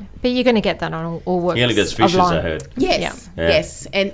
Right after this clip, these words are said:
Speaker 2: Or
Speaker 3: uh,
Speaker 2: she. Is it a he or she? I don't know. <laughs>
Speaker 3: I'm not quite sure yet. Um,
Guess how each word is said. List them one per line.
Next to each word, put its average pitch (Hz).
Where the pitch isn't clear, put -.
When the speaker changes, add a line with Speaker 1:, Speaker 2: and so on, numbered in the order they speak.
Speaker 2:
Or 190
Speaker 3:
uh, -
Speaker 2:
she. 110
Is 90
it 101
a -
he 120
or 135
she? 110
I 82
don't -
know. 185
<laughs> 185
Speaker 3:
I'm 202
not 196
quite 175
sure 196
yet. 196
Um, 226